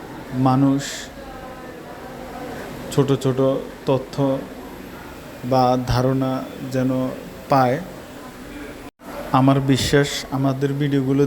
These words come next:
দেখে অনেকেই মনে মনে কাল্পনিক একটি দেশ বা সিঙ্গাপুরের একটি কাল্পনিক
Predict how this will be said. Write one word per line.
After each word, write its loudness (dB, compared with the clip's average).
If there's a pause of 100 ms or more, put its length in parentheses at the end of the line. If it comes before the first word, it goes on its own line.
(120)
দেখে 4 (920)
অনেকেই 6 (160)
মনে 4
মনে 2 (760)
কাল্পনিক 2 (120)
একটি 0 (1700)
দেশ 8 (180)
বা 4 (480)
সিঙ্গাপুরের 2 (100)
একটি -2 (260)
কাল্পনিক 4